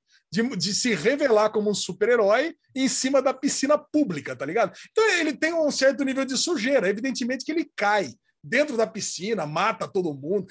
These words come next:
Cara, ele é, é uma série que não é, não, não é uma série pra criança, é uma série pra um público, um público mais, mais, mais teen, assim. Mas, cara, eu, eu não tive vontade de continuar vendo. Sabe quando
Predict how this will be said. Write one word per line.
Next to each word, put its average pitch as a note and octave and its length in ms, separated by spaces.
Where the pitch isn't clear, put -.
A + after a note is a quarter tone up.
Cara, D4 240
ele C#4 140
é, C4+ 200
é A3+ 80
uma C#4+ 220
série A3 380
que D#3+ 120
não A3 140
é, A3 100
não, A3+ 240
não G#3 120
é A#3 40
uma B3+ 140
série A3+ 240
pra A#3 100
criança, A3 720
é C#3 60
uma D#3+ 160
série E3 220
pra G#3+ 180
um G3+ 60
público, G#3 580
um F3+ 80
público F#3+ 380
mais, A#3 280
mais, F#3+ 440
mais F#3 380
teen, G#3 380
assim. B2 360
Mas, A4 200
cara, G3+ 520
eu, D4 160
eu E4 120
não F4 100
tive E4 220
vontade B3+ 540
de B3+ 80
continuar C4+ 600
vendo. F#3+ 260
Sabe B3 200
quando E3 400